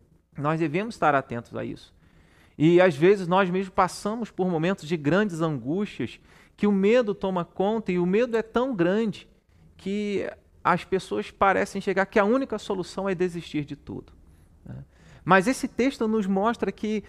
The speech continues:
por maior que seja o nosso medo, nós temos motivos pra continuar. Nós temos motivos pra não ter medo. E os nossos medos são os mais diversos, não apenas nesse período de pandemia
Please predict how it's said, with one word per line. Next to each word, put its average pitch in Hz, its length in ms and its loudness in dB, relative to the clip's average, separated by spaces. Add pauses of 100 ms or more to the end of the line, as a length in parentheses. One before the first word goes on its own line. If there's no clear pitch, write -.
(180)
por 220 120 2
maior 220 480 2
que 226 120 -4
seja 214 520 2
o 170 120 -4
nosso 175 340 -4
medo, 147 480 -2 (260)
nós 165 280 -2
temos 185 220 -2
motivos 196 440 -2
pra - 160 -4
continuar. 113 840 -8 (600)
Nós 151 200 -2
temos 190 220 0
motivos 202 560 0
pra 175 180 2
não 175 220 2
ter 202 320 0
medo. 165 460 2 (760)
E 151 60 2
os 151 100 4
nossos 226 360 2
medos 233 340 2
são 247 240 -2
os 190 140 0
mais 190 340 4
diversos, 123 500 0
não 262 240 -2 (240)
apenas 220 380 4
nesse 214 240 0
período 170 540 4
de 139 100 -2
pandemia 127 720 -2